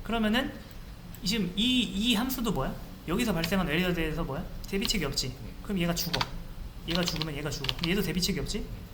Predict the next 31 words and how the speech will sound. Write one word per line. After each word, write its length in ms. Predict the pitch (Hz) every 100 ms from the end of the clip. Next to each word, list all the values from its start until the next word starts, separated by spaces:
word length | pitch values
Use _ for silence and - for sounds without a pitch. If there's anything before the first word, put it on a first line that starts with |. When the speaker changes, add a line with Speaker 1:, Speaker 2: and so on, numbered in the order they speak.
| -
Speaker 1:
얘도 120 | 175
죽어. 220 | - 143
왜냐면 340 | 139 214 214 185
듣보도, 340 | 196 202 285
듣도 240 | - 190 294
보도 160 | 247 226
못한 380 | 185 196 156 -
익셉션이거든. 680 | - 202 180 143 131 135 120 - - - -
대비를 280 | - 254 -
안 80 |
했단 200 | 190 208
말이야. 200 | 170 131
게다가 240 | 120 165 139
런타임 300 | 160 214 180
익셉션이고. 420 | - 143 139 131
그건 160 | 160 170
해도 200 | 254 277
되고 140 | 277
안 80 | 131
하는 200 | 165 156
거기 280 | 139 135 131
때문에 420 | 175 175 175 190 - -
보통 220 | - - 135
안 80 |
한단 160 | 165 143
말이야. 160 | 123 - - - -
그럼 120 | 190
얘도 140 | 214
안 100 | 143
하지. 180 | 180
Speaker 2:
네. 60 | 131